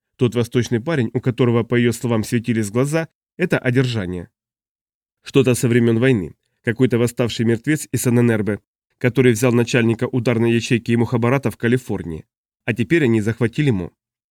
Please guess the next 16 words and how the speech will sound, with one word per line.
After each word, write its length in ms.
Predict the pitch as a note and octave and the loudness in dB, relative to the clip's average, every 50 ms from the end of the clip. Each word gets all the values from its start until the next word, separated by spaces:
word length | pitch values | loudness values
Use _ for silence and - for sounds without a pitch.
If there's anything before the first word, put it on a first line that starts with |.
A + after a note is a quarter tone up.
| _ _ _ _ | _ _ _ _
«Ваше 260 | - - A#3+ - C4 | -2 -2 0 0 -2
вчерашнее 440 | A3 - A3 G3+ G#3 - - G3 F3 | 0 0 0 0 0 0 0 -2 -2
письмо», 380 | - D#3+ C#3+ - - F#2 D#2+ - _ _ _ _ _ _ _ | -2 -4 -6 -6 -8 -10 -10 -12 _ _ _ _ _ _ _
говорит 340 | - A#2+ A#2+ A2+ A2+ A2 - | -2 0 0 0 0 -2 0
Энглтон, 480 | - D#3 F#3+ F#3 D3 B2+ - - G#2+ G2 | 0 0 2 2 0 0 0 -2 -2 -2
прикрывая 480 | - A#2+ A2 - B2 B2 A2+ A2 G#2 | -2 -4 -2 0 0 0 0 0 -2
глаза. 440 | G2+ G#2 A#2 A#2 G#2 F#2+ E2 E2+ G#2 - _ _ _ _ _ _ _ _ _ _ _ _ | -2 -4 -4 -4 -6 -8 -12 -14 -16 -20 _ _ _ _ _ _ _ _ _ _ _ _
«Вы 80 | C3+ C#3+ | 4 4
абсолютно 460 | C3+ - - D#3 F#3+ B3 - G3 E3+ | 4 4 4 2 0 2 0 0 2
уверены, 360 | D#3 D3 D3+ C3+ C3+ B2+ B2 | 2 4 4 4 4 4 4
что 200 | A2+ - - C3+ | 2 0 0 2
она 160 | C3+ C3+ C3 | 2 2 2
точно 320 | B2+ D#3 C#3 - - C3 B2+ | 0 -2 -2 0 0 -2 0
опознала 420 | B2 C#3 C#3 C3 C#3+ B2 A#2+ A2+ | 0 -2 -2 0 2 2 2 0
ту 100 | - C#3 | 0 -4
схему? 420 | D3 - - - G2 F2 F2+ - | -4 -4 -6 -6 -6 -6 -8 -10